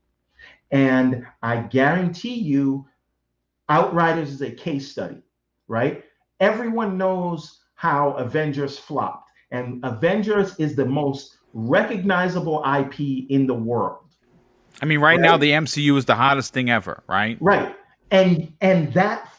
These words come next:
Speaker 1: flopped. And now what, what, what did they have? Like, five hundred players in there the other day?
Speaker 2: It was bad. It was
Speaker 1: Right?
Speaker 2: bad.
Speaker 1: And,
Speaker 2: Yeah.
Speaker 1: and so, and so what the industry is going to look at, all other publishers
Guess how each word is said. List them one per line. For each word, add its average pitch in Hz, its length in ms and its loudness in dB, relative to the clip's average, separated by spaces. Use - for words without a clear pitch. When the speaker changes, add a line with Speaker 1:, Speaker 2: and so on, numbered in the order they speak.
Speaker 1:
flopped. - 580 -4
And 156 220 -6
now 190 240 -4
what, 180 200 -2
what, 175 160 -8
what 202 160 -4
did 226 100 -12
they 226 120 -2
have? 165 240 -2
Like, 127 340 -10
five 180 360 0
hundred 185 360 -6
players 202 420 -2
in 214 120 -8
there 247 320 -8
the 196 120 -2
other 214 160 -2
day? 262 300 0
Speaker 2:
It 147 120 4
was 143 200 2
bad. 104 460 0
It 127 100 -2
was 127 160 2
Speaker 1:
Right? 180 200 4
Speaker 2:
bad. 185 260 -4
Speaker 1:
And, 170 200 -4
Speaker 2:
Yeah. - 180 -2
Speaker 1:
and - 100 -4
so, 165 460 -4
and 151 200 -4
so 165 200 -2
what 165 220 -4
the 160 100 -12
industry 262 600 -6
is 202 120 -6
going 214 260 -4
to 220 80 -8
look 226 260 -2
at, 98 300 -6
all 233 340 0
other 233 260 2
publishers 196 680 -4